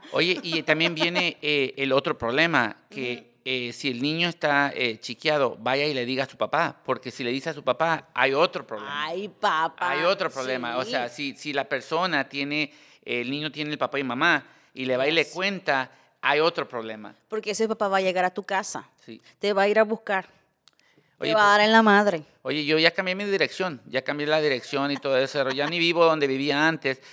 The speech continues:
Speaker 1: No, pero, este, hablando en
Speaker 2: No,
Speaker 1: serio.
Speaker 2: pero hablando en serio, sabes que es un tema muy delicado, pero yo creo que si uno tiene la comunicación con la persona que está saliendo y le dice, "Hay cosas que yo creo que serían mejor que las hiciéramos de esta manera", o que tu hijo tal vez entendiera,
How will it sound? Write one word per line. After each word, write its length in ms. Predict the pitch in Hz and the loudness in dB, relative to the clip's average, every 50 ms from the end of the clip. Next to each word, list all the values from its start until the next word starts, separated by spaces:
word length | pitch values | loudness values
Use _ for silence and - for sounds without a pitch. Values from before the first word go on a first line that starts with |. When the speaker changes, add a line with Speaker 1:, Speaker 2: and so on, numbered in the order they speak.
| - _ | -20 _
Speaker 1:
No, 200 | - 208 233 226 226 | -2 0 0 2 2
pero, 140 | 208 180 180 | 2 2 2
este, 200 | 180 175 - 170 | 0 2 2 2
hablando 280 | 147 160 165 170 190 | 2 2 -2 -4 -4
en 40 | 349 | -4
Speaker 2:
No, 60 | 339 | -2
Speaker 1:
serio. 140 | - 349 330 | 0 2 2
Speaker 2:
pero 100 | 330 330 | 4 4
hablando 220 | 320 339 330 330 330 | 4 2 0 0 -2
en 80 | 330 | -4
serio, 340 | - - 226 196 180 180 175 - - - - - | -2 0 0 0 0 -2 -8 -10 -14 -20 -16 0
sabes 260 | - 320 320 311 - | 2 2 2 2 0
que 100 | - 285 | -2 -4
es 100 | 277 - | -4 -4
un 80 | 311 285 | -6 -6
tema 180 | 339 302 302 | -4 -4 -4
muy 160 | 302 294 302 285 | -2 -2 -2 -2
delicado, 400 | 294 277 254 233 214 208 214 214 | -4 -4 -2 0 2 2 2 0
pero 160 | 214 208 208 | -2 -6 -6
yo 80 | 220 | -4
creo 180 | 214 254 262 262 | -2 -2 -2 -2
que 120 | 262 262 | -2 -4
si 160 | 254 - 247 233 | -6 -6 -8 -8
uno 180 | 233 240 247 | -8 -8 -6
tiene 160 | 247 254 247 247 | -6 -4 -2 -2
la 100 | 240 240 | -2 -2
comunicación 520 | - 240 233 233 220 - 202 - - 190 | -2 -6 -6 -6 -6 -6 -6 -6 -8 -10
con 140 | 185 202 190 | -8 -6 -6
la 80 | 185 180 | -6 -6
persona 320 | 196 185 - 202 208 214 | -8 -10 -8 -8 -8 -8
que 80 | - 214 | -8 -10
está 180 | - - - | -6 -6 -6
saliendo 400 | - - 214 202 185 180 170 165 | -4 -2 -2 -2 -2 -2 -2 -2
y 40 | 160 | -2
le 100 | 165 165 | -2 -4
dice, 340 | 170 170 165 - 180 156 - | -4 -6 -8 -8 -8 -8 -8
"Hay 180 | - 180 208 214 | -8 -10 -10 -8
cosas 380 | - 262 262 254 254 277 254 | -6 -6 -6 -6 -6 -10 -14
que 140 | - - 226 | -12 -10 -8
yo 120 | 208 202 190 | -8 -8 -6
creo 200 | 214 208 214 214 | -8 -8 -8 -8
que 300 | - 214 202 - - _ | -8 -8 -8 -8 -10 _
serían 460 | _ - - 214 202 196 196 196 202 208 | _ -12 -10 -8 -6 -6 -6 -6 -6 -10
mejor 460 | 208 196 - - 202 196 190 190 - | -10 -12 -10 -6 -4 -4 -4 -4 -6
que 320 | - 196 185 175 170 - - | -10 -10 -8 -8 -8 -8 -8
las 140 | 175 175 | -10 -12
hiciéramos 480 | 170 175 - - 180 175 175 190 190 170 | -12 -16 -10 -8 -6 -6 -6 -8 -8 -10
de 60 | 190 | -12
esta 180 | 175 - - 190 | -14 -12 -12 -10
manera", 460 | 185 180 180 170 165 160 160 156 - - | -10 -8 -8 -8 -6 -4 -4 -6 -4 -6
o 100 | 156 180 | -8 -10
que 140 | - 185 180 | -12 -14 -14
tu 120 | - 175 | -12 -12
hijo 200 | 175 180 196 202 | -12 -10 -10 -12
tal 160 | 190 185 180 165 | -10 -10 -10 -10
vez 120 | 175 170 | -10 -12
entendiera, 560 | 175 185 180 180 180 180 175 170 170 170 170 | -12 -12 -12 -12 -8 -6 -4 -4 -4 -6 -6